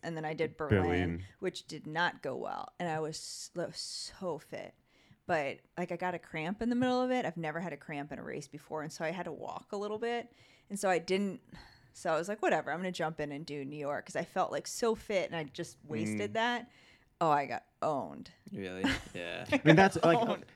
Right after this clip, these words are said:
Speaker 2: that's, a lot of people do that too, right? Like,
Speaker 1: Yeah.
Speaker 2: you have a bad race, you're disappointed, or you feel
Speaker 1: Right.
Speaker 2: like, "Oh, I'm, I'm fit, I, I can get more out of this," or whatever.
Speaker 1: Right.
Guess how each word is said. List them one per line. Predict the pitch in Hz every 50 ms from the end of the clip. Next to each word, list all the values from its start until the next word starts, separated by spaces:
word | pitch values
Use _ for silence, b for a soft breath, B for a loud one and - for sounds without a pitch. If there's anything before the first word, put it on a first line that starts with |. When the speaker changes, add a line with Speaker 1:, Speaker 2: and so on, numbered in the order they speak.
| - -
Speaker 2:
that's, | 147 185 -
a | - -
lot | 202 175 160 175
of | 196
people | - 196 147 131
do | 110 113 113
that | 107 98 85 -
too, | - 139 139
right? | 104 92 101 117 113
Like, | 117
Speaker 1:
Yeah. | 143 123 113
Speaker 2:
you | 104
have | 113 110
a | 107
bad | - 107 98 98 95 85
race, | 87 85 85 87 85 - -
you're | 92
disappointed, | 85 - 85 - 85 - 95 90 87 85 85 85 82 80
or | 80 80
you | 80 82
feel | - - 95 90
Speaker 1:
Right. | 82 73
Speaker 2:
like, | 73 - - - -
"Oh, | 90
I'm, | 98 92 - -
I'm | - 90
fit, | 85 - - 95 85 -
I, | - 80 - - -
I | -
can | - -
get | 82 82 82
more | 85 80 78
out | 78 78 78
of | 80 76
this," | 78 - -
or | - 50
whatever. | - - - -
Speaker 1:
Right. | - - 113 87 -